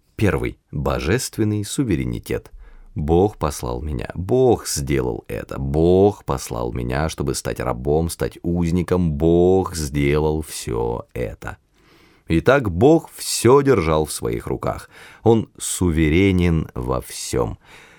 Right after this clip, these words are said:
Но значит ли это, что братья были здесь ни при чём? Второй. Божественный суверенитет и человеческая ответственность.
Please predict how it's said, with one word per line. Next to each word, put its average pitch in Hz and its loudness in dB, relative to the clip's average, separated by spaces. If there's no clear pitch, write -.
Но 117 8
значит 156 -2
ли 131 4
это, 135 2
что 95 -2
братья 80 0
были 73 -2
здесь 60 -6
ни 104 0
при 131 -6
чём? - -10
Второй. - -2
Божественный 104 2
суверенитет 67 0
и 139 2
человеческая 98 2
ответственность. - -6